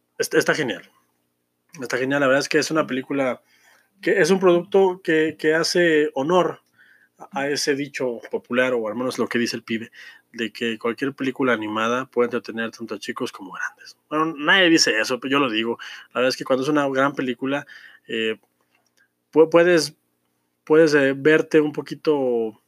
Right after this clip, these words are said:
desanimado a verla cuando ya eres adulto, porque, no sé, por alguna razón los adultos no ven caricaturas. No entiendo por qué es esto, pero deberíamos de permitirnos más seguido ver caricaturas.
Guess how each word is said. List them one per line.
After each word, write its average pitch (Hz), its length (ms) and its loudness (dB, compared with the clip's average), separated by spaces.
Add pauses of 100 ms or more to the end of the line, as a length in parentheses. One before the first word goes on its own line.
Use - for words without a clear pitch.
(160)
desanimado 127 500 0
a 143 40 4
verla 135 280 4
cuando 120 240 -2
ya 117 140 0
eres 127 160 -2
adulto, 117 340 -4
porque, 123 320 -8
no 135 100 -2
sé, 165 300 2 (560)
por 131 140 2
alguna 139 220 2
razón 139 180 2
los 131 100 -4
adultos 117 220 -4
no 123 120 -2
ven 123 120 -6
caricaturas. 135 580 -4 (340)
No 131 220 4
entiendo 135 340 2
por 117 200 -4
qué 127 120 2
es 120 100 2
esto, 127 340 -2 (600)
pero 123 280 4
deberíamos 135 380 2
de 156 80 0
permitirnos 143 840 2 (1400)
más 139 220 2
seguido 135 520 0
ver 117 180 0
caricaturas. - 640 -10